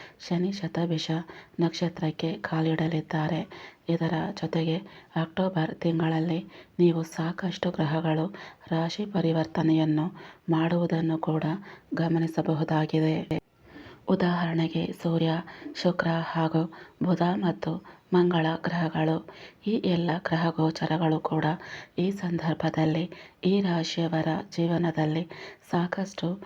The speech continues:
ಲಾಭದಾಯಕ ಫಲಿತಾಂಶಗಳನ್ನು ತರುವಂತಹ ಸಾಧ್ಯತೆ ಹೆಚ್ಚಾಗಿದ್ದು,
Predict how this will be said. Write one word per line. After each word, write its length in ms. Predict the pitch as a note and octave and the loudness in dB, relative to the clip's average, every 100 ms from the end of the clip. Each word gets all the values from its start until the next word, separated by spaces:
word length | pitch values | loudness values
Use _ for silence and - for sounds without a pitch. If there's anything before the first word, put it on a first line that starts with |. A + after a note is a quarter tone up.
| - - | -16 -2
ಲಾಭದಾಯಕ 720 | F3 D#3+ G3+ F#3+ F3 E3+ E3+ D#3 - - | 2 2 2 0 2 0 0 -2 -2 -2
ಫಲಿತಾಂಶಗಳನ್ನು 1080 | E3 D#3+ E3 E3+ D#3+ D#3 E3 E3 D#3+ E3 F3+ - - - | 0 0 0 -2 0 0 0 0 0 -2 -4 -10 -20 -6
ತರುವಂತಹ 640 | - E3+ G3+ G3 E3+ D3+ D#3 E3 A3 | 0 2 2 0 0 -2 -2 -4 -6
ಸಾಧ್ಯತೆ 580 | - D#3+ D#3+ E3 - D#3 - - - - | -2 -2 -2 -4 -2 -4 -4 -14 -16 -2
ಹೆಚ್ಚಾಗಿದ್ದು, 800 | E3+ E3 - F3 E3+ D#3+ - | -2 0 2 2 4 2 2